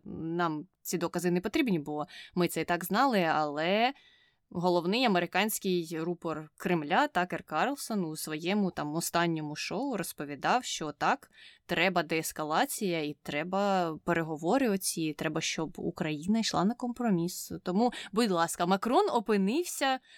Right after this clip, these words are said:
ну, або дуже хоче зараз опинитися в одному таборі з Такером Карлсоном. Не знаю, чи йому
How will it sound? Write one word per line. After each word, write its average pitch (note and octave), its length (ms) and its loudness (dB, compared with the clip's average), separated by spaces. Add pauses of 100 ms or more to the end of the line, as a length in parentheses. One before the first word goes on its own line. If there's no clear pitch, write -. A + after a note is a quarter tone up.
ну, A3+ 100 4
або F#3+ 220 4
дуже G3 240 0
хоче F3 380 -4
зараз E3 300 -4
опинитися G3 640 0
в E3 60 0
одному F#3 360 0
таборі B3 580 -2
з - 140 -12 (100)
Такером D4 340 2
Карлсоном. C#4+ 640 -4 (400)
Не F#3 200 4
знаю, E3 220 2
чи - 160 -2
йому D#3+ 560 -2